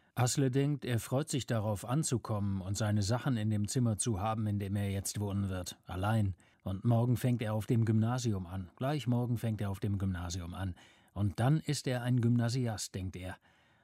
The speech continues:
Aber erst um elf Uhr, denkt er. Und es ist ein Stück zu gehen von seinem Zimmer bis zum Gymnasium.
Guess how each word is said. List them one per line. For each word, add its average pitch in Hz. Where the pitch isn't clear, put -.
Aber 110
erst 123
um 131
elf 147
Uhr, 156
denkt 90
er. 87
Und 120
es 117
ist 151
ein 131
Stück -
zu 120
gehen 113
von 104
seinem 95
Zimmer 95
bis 98
zum 101
Gymnasium. 92